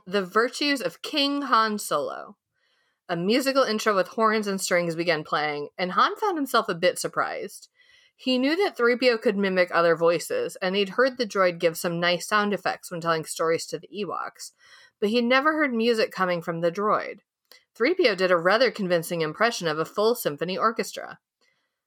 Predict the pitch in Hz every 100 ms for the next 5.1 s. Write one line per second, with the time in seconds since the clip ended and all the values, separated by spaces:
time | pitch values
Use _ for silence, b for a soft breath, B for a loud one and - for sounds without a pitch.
0 | _ 170 196 226 220 196 165 - 202 226
1 | 233 226 220 190 160 143 - 175 - 185
2 | 180 165 160 - 226 254 - - 156 143
3 | 120 - 247 277 262 220 190 190 185 165
4 | 156 160 - 175 175 165 175 143 104 127
5 | -